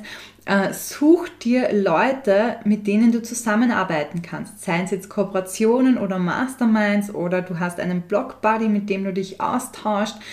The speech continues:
Such dir jemanden, mit dem, ähm, ja, mit dem es leichter geht, mit dem du kooperieren kannst. Und ich bin mir ganz sicher, dass auch das ein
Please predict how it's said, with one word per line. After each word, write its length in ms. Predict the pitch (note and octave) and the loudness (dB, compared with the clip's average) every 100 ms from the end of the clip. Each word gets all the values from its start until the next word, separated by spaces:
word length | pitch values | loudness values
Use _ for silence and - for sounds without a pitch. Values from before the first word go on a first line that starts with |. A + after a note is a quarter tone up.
| - - | -18 -16
Such 340 | - C4+ C4+ | -8 -4 -4
dir 140 | - A#3+ | -2 0
jemanden, 680 | G#3+ G#3+ A3 G#3+ G3+ G3+ - - - | 2 4 4 2 2 2 -2 -10 0
mit 240 | G#3+ G#3+ | 0 2
dem, 340 | G3 G#3 G#3+ G#3 | 2 4 4 2
ähm, 680 | - F#3+ F#3+ G3 G3 G3 - - | 0 0 0 0 -2 -4 -6 -2
ja, 120 | C4+ | 2
mit 180 | A#3+ A#3 | 2 4
dem 80 | |
es 180 | A#3 - | 0 0
leichter 400 | G3+ F#3+ A#3 - | 0 0 -2 -4
geht, 340 | G3+ D3 D3 - | -6 -4 -8 -6
mit 200 | F#3 F#3+ | -8 0
dem 160 | G3+ | 2
du 80 | G#3 | 2
kooperieren 640 | G#3 G#3 - F#3 A3+ C4+ C4 | 0 -6 -4 -2 0 0 0
kannst. 460 | A3+ G#3 G#3 - - _ _ _ _ _ - _ _ _ | 0 0 0 -6 -18 _ _ _ _ _ -20 _ _ _
Und 300 | G3+ G3+ G3+ - - | 4 4 4 -2 -6
ich 220 | G3+ - | -6 0
bin 140 | A#3 A#3 | 4 6
mir 120 | A#3 | 6
ganz 320 | G3+ G3+ G3+ | 4 0 -2
sicher, 220 | G3 G3+ | -6 -4
dass 220 | F#3 F#3 | -4 -4
auch 120 | E3+ - | -8 -10
das 360 | - F3 G3 - - - - - | -4 -2 -2 -8 -18 -20 -16 -4
ein 240 | F#3 F3+ | 0 0